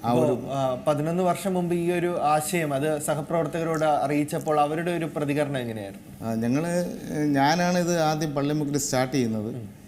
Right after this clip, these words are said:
Speaker 1: ഏ, സഹപ്രവർത്തകരോടൊക്കെ പറഞ്ഞായിരുന്നു ഇങ്ങനെ ഒരു പരിപാടി ചെയ്യാം. അപ്പം അന്ന് കുറച്ച് ആൾക്കാരെ ഉണ്ടായിരുന്നുള്ളൂ, പന്ത്രണ്ട് വരെ ഉണ്ടായിരുന്നുള്ളൂ.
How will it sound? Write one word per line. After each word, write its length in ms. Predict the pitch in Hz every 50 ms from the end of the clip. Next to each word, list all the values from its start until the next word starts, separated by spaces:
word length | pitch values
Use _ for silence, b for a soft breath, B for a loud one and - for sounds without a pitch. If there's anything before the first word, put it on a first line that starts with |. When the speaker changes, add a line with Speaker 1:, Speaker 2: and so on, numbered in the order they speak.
| B B B B B B B - - - - - - - - -
Speaker 1:
ഏ, 460 | 104 110 113 117 117 120 120 120 120
സഹപ്രവർത്തകരോടൊക്കെ 1000 | 117 - - 131 139 143 139 - 165 160 160 175 170 165 165 175 170 175 147 156
പറഞ്ഞായിരുന്നു 540 | 147 143 143 151 160 151 139 123 120 117 120 120 - - -
ഇങ്ങനെ 260 | 131 131 131 135 131
ഒരു 160 | 131 139 127 127
പരിപാടി 260 | 127 120 131 135 131
ചെയ്യാം. 300 | 131 131 123 123 117 117
അപ്പം 320 | 113 - 143 143 - - -
അന്ന് 420 | - 143 151 170 180 185 180 202 - - - -
കുറച്ച് 260 | 170 175 175 - 190
ആൾക്കാരെ 380 | 165 160 165 156 - 165 160 151
ഉണ്ടായിരുന്നുള്ളൂ, 400 | 147 139 139 135 135 131 135 127
പന്ത്രണ്ട് 400 | 135 131 139 147 151 151 143 139
വരെ 120 | 135 139
ഉണ്ടായിരുന്നുള്ളൂ. 540 | 127 117 110 110 107 107 104 101 101 110